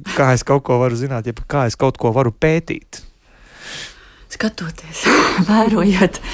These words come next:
Speaker 2: Am, nu jā, jo, jo, jo, f-, am, manā gadījumā, nu, ko darīt, kad tu saskaries, ā, tu uzzini par, ā, ā, personu, manā gadījumā tā ir sieviete, Ines Tūre, ā, kas ir darbojusies ļoti nomaļā vietā,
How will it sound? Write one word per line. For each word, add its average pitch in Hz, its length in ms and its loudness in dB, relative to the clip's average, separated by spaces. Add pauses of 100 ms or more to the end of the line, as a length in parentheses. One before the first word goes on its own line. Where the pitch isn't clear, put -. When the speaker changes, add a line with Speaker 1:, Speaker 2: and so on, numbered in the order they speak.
(340)
Speaker 2:
Am, 190 360 -4 (320)
nu 233 120 6
jā, 269 260 6
jo, 185 100 -2
jo, 185 240 -8
jo, 185 180 -12 (120)
f-, - 260 -16 (560)
am, 175 380 -10 (160)
manā 208 260 0
gadījumā, 185 560 0 (680)
nu, 190 100 0
ko 214 120 2
darīt, 202 280 4
kad 196 100 -4
tu 190 80 -4
saskaries, 185 800 0
ā, 175 100 0 (220)
tu 185 180 -2
uzzini 185 380 2
par, 175 240 -4
ā, 170 120 0 (840)
ā, 170 240 0
personu, 208 480 4
manā 185 220 2
gadījumā 175 360 0
tā 180 140 -2
ir 165 80 -4
sieviete, 208 540 0
Ines 185 260 0
Tūre, 226 480 2
ā, - 220 -18 (540)
kas 180 200 -2
ir 175 100 0
darbojusies 175 680 2
ļoti 185 420 0 (180)
nomaļā 175 460 4
vietā, 240 460 4